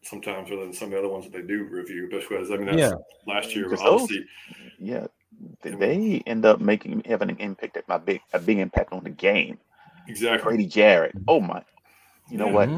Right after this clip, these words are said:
Speaker 3: We're not
Speaker 1: I
Speaker 3: gonna
Speaker 1: mean,
Speaker 3: even
Speaker 1: come
Speaker 3: go
Speaker 1: on.
Speaker 3: there. I'm,
Speaker 1: Yeah.
Speaker 3: I'm,
Speaker 2: Yep.
Speaker 1: I mean,
Speaker 3: I'm
Speaker 1: Grady,
Speaker 3: chilling
Speaker 1: Chris
Speaker 3: now.
Speaker 1: Jones last year. I mean, like,
Speaker 2: Yeah.
Speaker 1: you know,
Speaker 3: Yeah.
Speaker 1: there's al-, there's only so many things you can do, man. You
Speaker 3: If I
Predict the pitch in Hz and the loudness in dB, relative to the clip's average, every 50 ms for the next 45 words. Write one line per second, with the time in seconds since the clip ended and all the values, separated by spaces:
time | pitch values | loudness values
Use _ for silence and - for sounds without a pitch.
0 | 180 - 113 107 92 - - 101 104 104 92 95 92 90 90 87 85 - _ _ | -4 -4 -6 -4 -2 0 0 2 2 2 2 2 2 4 2 0 0 -2 _ _
1 | _ _ - 107 92 - - - - - - _ _ _ - - _ _ 85 90 | _ _ -12 -10 -8 -6 -6 -6 -8 -10 -14 _ _ _ -20 -20 _ _ -12 -10
2 | 92 92 113 165 - - - - - - - - _ - 135 127 120 110 104 110 | -6 -4 -4 -4 -4 -6 -12 -18 -20 -20 -20 -20 _ -10 -6 -4 -4 -4 0 2
3 | 113 120 135 143 147 147 143 139 143 139 139 - 117 123 135 139 147 147 143 147 | 2 4 4 2 2 0 2 4 4 4 4 0 0 2 4 4 4 2 0 0
4 | 147 151 143 - - 147 151 165 170 160 127 123 120 117 113 107 107 123 180 247 | 0 -2 -2 -4 -6 -6 -6 -4 -4 -4 -4 -2 -2 0 0 2 4 4 4 4
5 | - 113 95 92 90 92 98 104 104 101 98 90 78 - 147 175 196 208 202 180 | 2 0 -2 -2 0 2 4 4 4 4 4 4 2 2 0 2 4 4 4 2
6 | 156 - 185 185 170 165 160 156 151 165 156 139 135 139 135 123 110 120 123 107 | 2 0 -2 -2 0 0 0 -2 -2 -4 -4 -2 -4 -4 -4 -4 -4 -4 -4 -4
7 | 95 87 87 82 78 - - | -4 -6 -8 -6 -2 0 2